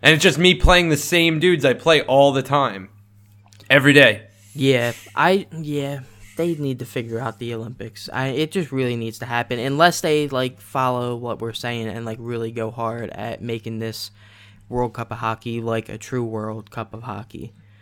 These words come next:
Speaker 2: and make it
Speaker 1: Yeah,
Speaker 2: like
Speaker 1: they need
Speaker 2: it's
Speaker 1: to get,
Speaker 2: the
Speaker 1: like, ambassadors out there. They need to, like, invite teams like China and have qualifying games,
Speaker 2: Right,
Speaker 1: like,
Speaker 2: and they
Speaker 1: people who,
Speaker 2: need to
Speaker 1: like,
Speaker 2: do
Speaker 1: wanna
Speaker 2: it
Speaker 1: get down.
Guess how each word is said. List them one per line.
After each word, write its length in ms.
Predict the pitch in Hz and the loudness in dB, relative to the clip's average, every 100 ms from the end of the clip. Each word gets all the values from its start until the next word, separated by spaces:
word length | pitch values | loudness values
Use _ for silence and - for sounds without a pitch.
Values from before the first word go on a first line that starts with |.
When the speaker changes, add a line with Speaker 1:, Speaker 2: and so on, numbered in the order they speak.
| _ - | _ -6
Speaker 2:
and 200 | 120 120 | -2 0
make 180 | 139 131 | 2 2
it 40 | |
Speaker 1:
Yeah, 140 | 120 101 | 2 2
Speaker 2:
like 100 | 160 | 4
Speaker 1:
they 100 | 196 | 4
need 100 | 226 | 4
Speaker 2:
it's 80 | |
Speaker 1:
to 60 | 214 | 6
get, 120 | 196 | 4
Speaker 2:
the 60 | 170 | 4
Speaker 1:
like, 160 | 160 156 | 4 4
ambassadors 840 | 123 107 139 151 - 156 147 127 | 2 4 4 4 2 0 0 2
out 300 | 139 135 131 | 4 4 2
there. 380 | 135 135 135 135 | 2 4 4 2
They 280 | 135 127 131 | 0 2 2
need 140 | 139 | 2
to, 80 | 131 | 2
like, 220 | 131 131 | 2 0
invite 440 | 135 107 120 127 - | -2 2 4 4 0
teams 320 | - 131 117 | -4 -4 -2
like 160 | 113 110 | -4 -2
China 480 | - 131 123 123 120 | 0 4 4 2 0
and 140 | 113 | 0
have 220 | 123 104 | -2 -2
qualifying 640 | - 120 117 113 117 113 110 | 0 2 0 -2 -4 -4 -4
games, 340 | 113 110 110 | -4 -2 -2
Speaker 2:
Right, 120 | 127 | -2
Speaker 1:
like, 120 | 104 127 | -2 -2
Speaker 2:
and 120 | 165 | 0
they 120 | 180 | 2
Speaker 1:
people 60 | 170 | 2
who, 60 | |
Speaker 2:
need 60 | 202 | 0
to 120 | 202 | 0
Speaker 1:
like, 60 | 151 | 0
Speaker 2:
do 60 | 117 | 0
Speaker 1:
wanna 200 | 117 147 | 2 2
Speaker 2:
it 80 | |
Speaker 1:
get 200 | 117 107 | 2 0
down. 480 | 123 113 110 110 107 | 2 0 0 -4 -8